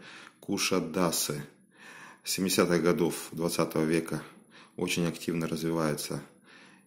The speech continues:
как курорт. Построено много отелей, гостиниц на любой вкус, разной звёздности. В переводе Кушадасы ос-, "остров птиц". Небольшой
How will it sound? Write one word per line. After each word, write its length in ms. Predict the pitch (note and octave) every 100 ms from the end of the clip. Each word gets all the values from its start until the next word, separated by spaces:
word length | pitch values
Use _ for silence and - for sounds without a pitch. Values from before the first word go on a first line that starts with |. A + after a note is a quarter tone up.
| _
как 240 | - -
курорт. 540 | - F2 G#2 B2 A#2+ - -
Построено 540 | F2 - F#2 F2 E2+
много 420 | E2 F2 D#2 D2 - - _ _ -
отелей, 440 | - - A2+ F2
гостиниц 580 | D#2 D#2+ - G2+ F2 -
на 80 | D#2+
любой 300 | E2 D#2+ D#2+
вкус, 460 | - - - - - - - - - - -
разной 400 | F2+ F2 F2 E2
звёздности. 720 | E2+ G#2 A2 F#2+ F2 - E2+ -
В 60 | -
переводе 600 | - F2 G2 A2 F2 - -
Кушадасы 800 | - F2 D#2+ E2+ G#2+ - F2 D#2 -
ос-, 340 | E2+ - - -
"остров 400 | G2+ - E2 D#2+ -
птиц". 460 | - - D#2+ - - - - - - - -
Небольшой 500 | D#2+ E2 - E2+